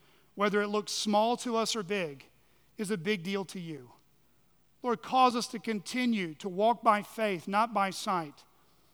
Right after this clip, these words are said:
and be the disciple-making church you've called us to be.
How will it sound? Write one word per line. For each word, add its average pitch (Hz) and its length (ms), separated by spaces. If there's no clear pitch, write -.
and 196 180
be 214 160
the 202 120
disciple-making 202 1000
church 185 320
you've 175 140
called 175 220
us 165 120
to 175 100
be. 131 300